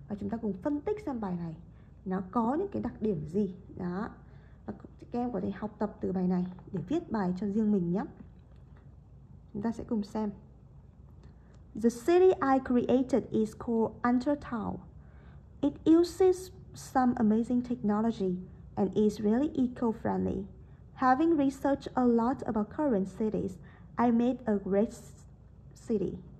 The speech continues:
The first thing that makes Undertown so good is that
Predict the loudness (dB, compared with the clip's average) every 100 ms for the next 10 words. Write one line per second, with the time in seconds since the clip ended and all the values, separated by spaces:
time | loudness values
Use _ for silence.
0 | -20 -20 -20 -20 -20 -20 -20 -20 -18 0
1 | 0 4 4 4 4 0 2 2 0 0
2 | -2 -2 -6 -4 -2 0 -4 -6 -6 -4
3 | -4 -4 -4 -2 -2 -4 -4 -4 -2 -4
4 | -4